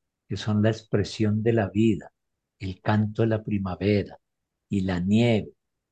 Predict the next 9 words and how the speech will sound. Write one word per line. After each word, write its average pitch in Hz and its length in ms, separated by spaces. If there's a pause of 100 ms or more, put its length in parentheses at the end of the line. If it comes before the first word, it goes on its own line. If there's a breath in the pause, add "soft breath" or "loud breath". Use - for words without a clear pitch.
(440)
que 101 120
ahora 95 320
también 101 520
florece 113 540
para 104 280
ti 104 240
en 110 120
este 104 280
invierno 104 760